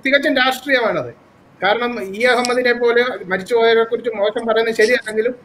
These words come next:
ഇ അഹമ്മദിനേക്കാളൊക്കെ എത്രയോ നല്ല രീതിയിൽ കാര്യങ്ങളെ, ആ, manage ചെയ്യാൻ ശ്രീ സു-, ആ, മുരളീധരൻ സാറിന് കഴിയുന്നുണ്ട്. അത്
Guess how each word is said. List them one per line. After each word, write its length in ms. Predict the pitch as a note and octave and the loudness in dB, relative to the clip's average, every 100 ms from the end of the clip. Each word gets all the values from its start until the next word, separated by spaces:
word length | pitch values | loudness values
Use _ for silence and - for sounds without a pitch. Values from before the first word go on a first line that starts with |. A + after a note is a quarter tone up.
| - _ - | -20 _ -8
ഇ 60 | A3 | 0
അഹമ്മദിനേക്കാളൊക്കെ 840 | B3 B3+ B3 B3+ B3+ B3+ B3 A#3+ | 0 0 -2 0 0 0 -2 0
എത്രയോ 480 | A#3+ - A#3+ B3+ B3+ | -2 0 0 2 0
നല്ല 260 | B3+ A#3 A#3+ | 0 2 0
രീതിയിൽ 400 | A#3+ A#3+ B3 A#3 | 0 -6 -4 0
കാര്യങ്ങളെ, 600 | G3+ A3 A#3+ A#3+ A#3+ B3+ - - - _ _ _ - | 2 2 2 0 -2 -2 -6 -20 -20 _ _ _ -12
ആ, 160 | E3+ F3 F3+ F3 F3 F3 E3 - | -6 -2 -2 0 0 -2 -4 -10
manage 360 | E3 G#3 B3+ C4+ | -2 2 2 4
ചെയ്യാൻ 440 | B3 A#3+ A#3+ B3 | 2 2 -4 -4
ശ്രീ 160 | A3+ A#3+ | -6 -6
സു-, 320 | A#3 B3 A3+ | -6 -4 0
ആ, 240 | A3 A3 G#3 | 4 4 2
മുരളീധരൻ 600 | A3 A#3+ B3+ B3 A#3+ A#3 | 0 -2 -2 -2 -4 -10
സാറിന് 320 | A#3+ A#3 A#3+ | -4 -4 -2
കഴിയുന്നുണ്ട്. 600 | A3+ G#3+ B3 B3 A#3+ A#3 A#3+ - - _ _ _ - | 0 2 2 -2 -2 -2 -4 -14 -20 _ _ _ -6
അത് 160 | F3 | 2